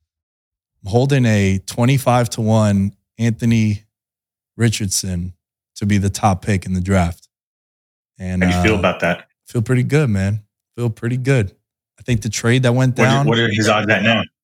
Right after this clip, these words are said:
Speaker 1: He's around five to one.
Speaker 2: Five to one?
Speaker 1: Yeah.
Speaker 2: Wow. Yeah, that's a huge, I think he, what was he, what did he open at? Like, forty to one, right?
Speaker 1: Bro, he opened, like,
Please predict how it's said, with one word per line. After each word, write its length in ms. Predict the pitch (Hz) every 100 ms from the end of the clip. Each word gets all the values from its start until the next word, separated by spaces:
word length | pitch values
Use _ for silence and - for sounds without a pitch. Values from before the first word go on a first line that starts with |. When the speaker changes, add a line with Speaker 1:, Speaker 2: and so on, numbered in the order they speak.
| _ _ _ _ _
Speaker 1:
He's 540 | - 135 143 170 151
around 540 | 190 214 208 196 190 -
five 300 | 160 175 175
to 80 |
one. 420 | 202 220 247 277 - _ _ _ _ _ _ _ _ _ _ _ _ _ _ _ _ _ _
Speaker 2:
Five 240 | - 104 123
to 80 | 156
one? 260 | 170 226 220
Speaker 1:
Yeah. 300 | 131 151 107 _ _ _ _ _ _ _ _ _ _ _ -
Speaker 2:
Wow. 280 | 90 95 - _ _ _
Yeah, 80 | 90
that's 160 | 92 87
a 40 |
huge, 240 | 92 104
I 100 | -
think 200 | 101 151
he, 100 | - 120
what 140 | 139
was 100 | 127
he, 100 | 131
what 80 | 123
did 100 | 139
he 80 | 135
open 220 | 139 139
at? 60 | 95
Like, 120 | 82
forty 360 | - - 120 123
to 60 | 87
one, 180 | 82 80
right? 260 | 87 113 -
Speaker 1:
Bro, 180 | 117 117
he 160 | 107 127
opened, 340 | 160 156 120
like, 300 | 101 92 -